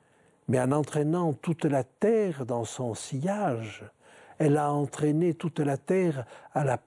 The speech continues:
persécution du peuple de Dieu. Car dès qu'il y a collusion du politique et du religieux, il y a persécution.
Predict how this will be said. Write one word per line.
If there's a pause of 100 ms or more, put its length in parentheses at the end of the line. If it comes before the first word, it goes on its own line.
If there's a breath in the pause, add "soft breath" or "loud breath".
(160)
persécution
du
peuple
de
Dieu. (1400 soft breath)
Car
dès
qu'il
y
a
collusion
du
politique
et
du
religieux, (840 soft breath)
il
y
a (240)
persécution.